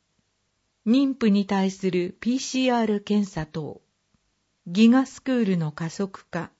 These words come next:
水戸産農産物を活用した一人暮らしの学生支援。新生児特別給付金。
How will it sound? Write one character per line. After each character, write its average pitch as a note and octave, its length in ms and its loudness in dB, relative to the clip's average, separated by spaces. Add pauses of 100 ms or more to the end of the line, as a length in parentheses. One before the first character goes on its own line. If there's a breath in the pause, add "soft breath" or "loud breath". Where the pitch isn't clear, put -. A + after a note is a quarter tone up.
(920)
水 G#3 180 4
戸 C4+ 140 6
産 B3 340 4
農 A3+ 200 6
産 B3 280 2
物 G3 280 0
を F3+ 100 0
活 F#3 360 -6
用 G3+ 200 0
し - 160 -12
た F#3 240 -6 (240 soft breath)
一 - 260 0
人 C4+ 180 -2
暮 B3 120 2
ら A3 100 2
し - 160 -8
の D#3 160 -2
学 D#3 260 -6
生 G#3+ 280 -2
支 G#3+ 260 -6
援。 D3 260 -6 (800)
新 C4 320 0
生 B3 300 2
児 F#3+ 160 -2
特 G3 300 -2
別 B3+ 340 -4
給 A3+ 240 0
付 G3+ 200 -6
金。 F3+ 400 -6